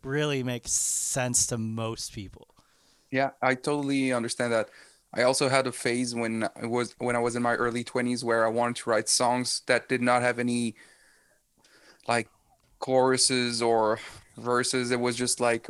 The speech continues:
Speaker 2: riff number one, riff number two, riff number three.
Speaker 1: Yeah.
Speaker 2: And then it was like, all right, there's no structure in that. And there's, uh, I, I, I don't know. Now, now I just, I, I want more structure, but, uh, I understand that people, some people don't like that structure, that, like,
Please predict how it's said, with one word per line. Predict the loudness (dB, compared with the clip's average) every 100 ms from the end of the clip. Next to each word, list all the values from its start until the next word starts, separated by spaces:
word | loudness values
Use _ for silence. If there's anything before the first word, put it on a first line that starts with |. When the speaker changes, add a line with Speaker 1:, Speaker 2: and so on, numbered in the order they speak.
| -4
Speaker 2:
riff | 0 0
number | 0 0 2
one, | 2 2
riff | 0 -2 -2
number | -2 -2 -2
two, | -4 -4
riff | -4 -4
number | -4 -4
three. | -4 -2
Speaker 1:
Yeah. | 0 2 2
Speaker 2:
And | 0
then | 0
it | 0
was | 0 0
like, | 2 0 0 -6 -2
all |
right, | 0 0
there's | -2 -2
no | -2
structure | -2 0 0 0
in | -4 0
that. | 2 2
And | 0 -2
there's, | -2 -4
uh, | -4 -4 -6 -10 -14 _ _ _ -10 -2
I, | 0 0 -4
I, | -4 -4 -6 -12 _ -2
I |
don't | 0 2
know. | 2 0
Now, | 0 4 6 6 6
now | 6 4
I | 2
just, | 0 -2 -2
I, | -2 -6
I | -2
want | 2 4
more | 4 4
structure, | 6 4 2 0 -4 -8 _
but, | -2 0
uh, | 0 -2 -4 -4 -4 _ _ -20 -20 -20 _ _ _
I | 4
understand | 6 6 4 4
that | 2
people, | 0 2 2 0 -6 -2
some | 0
people | 0 0 0 -2 _ -20 -20 0
don't | 4 4 4
like | 2 2
that | 0 0
structure, | -2 0 0 0 -2
that, | -2 0
like, | -2